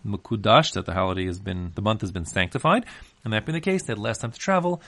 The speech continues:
it's more of a rush, and of course, these are the most important months to set up the calendar for the Doraisa holidays, so therefore, um,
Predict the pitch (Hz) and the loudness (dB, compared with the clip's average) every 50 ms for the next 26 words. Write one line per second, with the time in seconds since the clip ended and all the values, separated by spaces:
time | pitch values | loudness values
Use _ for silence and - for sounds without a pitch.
0 | - - _ - - 110 104 101 107 117 143 151 156 156 - - - - _ - | -20 -20 _ -8 -6 -4 -4 -2 -2 0 2 2 2 0 -2 -8 -14 -18 _ -12
1 | 110 98 - - 107 101 - - - _ _ _ _ - 104 98 101 87 90 87 | -12 -10 -8 -6 -6 -6 -6 -8 -12 _ _ _ _ -8 -6 -4 -4 -4 -6 -6
2 | 85 - 101 - 117 110 101 98 95 90 80 - - 98 85 - - - 156 160 | -8 -8 -8 -8 -6 -4 -4 -4 -4 -4 -6 -6 -8 -8 -8 -8 -6 -4 -2 -2
3 | 156 139 131 - - 95 95 101 95 92 98 117 151 180 190 180 170 160 160 156 | 0 0 -2 -2 -2 -4 -2 0 0 0 0 0 2 4 4 4 4 2 -2 -2
4 | - _ _ _ - - - 110 107 98 - - 110 104 101 101 - - _ _ | -6 _ _ _ -14 -8 -4 -4 -4 -4 -4 -6 -4 -2 -2 -4 -4 -8 _ _
5 | _ _ _ - - 98 95 92 92 95 95 | _ _ _ -4 -2 0 0 0 -2 -6 -10